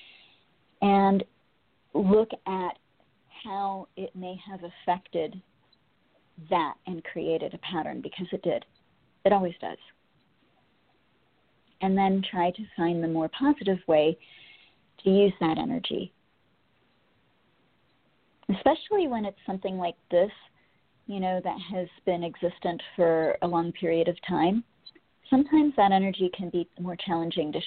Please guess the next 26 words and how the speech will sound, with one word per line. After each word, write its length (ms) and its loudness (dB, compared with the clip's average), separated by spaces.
shift. 360 0
And 240 0
so 420 4
the 80 -12
closer 460 -6
you 300 -10
get 160 -4
to 60 -10
the 180 -12
real 280 -8
truth 260 -6
of 220 -6
that 220 -2
problem, 640 -4
but 220 2
in 200 -2
the 120 -2
positive 520 -2
way, 500 2
the, 320 -4
the 160 2
better. 400 0
Because 360 -6
now 260 -8
you 160 -6
can 180 -18